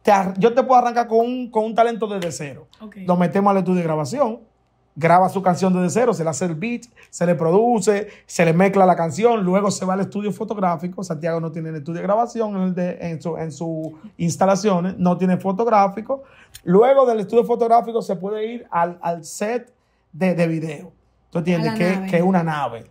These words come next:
Speaker 1: donde hay maquillista, donde hay, eh, set que tú puedes hacer diferente, donde hay ciclogramas. Luego de ahí se va a diferentes podcasts, diferentes.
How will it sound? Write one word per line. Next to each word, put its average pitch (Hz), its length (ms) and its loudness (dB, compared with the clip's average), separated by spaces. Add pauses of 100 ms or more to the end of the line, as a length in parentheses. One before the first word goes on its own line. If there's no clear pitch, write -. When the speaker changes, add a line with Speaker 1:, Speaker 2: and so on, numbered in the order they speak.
(320)
Speaker 1:
donde 151 300 -4
hay 175 340 0
maquillista, 160 880 0
donde 156 240 -2
hay, 170 300 -2
eh, 165 280 -2
set 185 420 0
que 175 100 0
tú 151 160 -4
puedes 170 200 0
hacer 175 120 -6
diferente, 165 500 -4
donde 156 160 -4
hay 175 260 -4
ciclogramas. 170 920 0 (400)
Luego 254 440 4
de 202 120 -2
ahí 233 360 0
se - 200 -2
va 190 300 4
a 185 140 4
diferentes 175 480 -2
podcasts, 151 640 -8
diferentes. 175 800 -6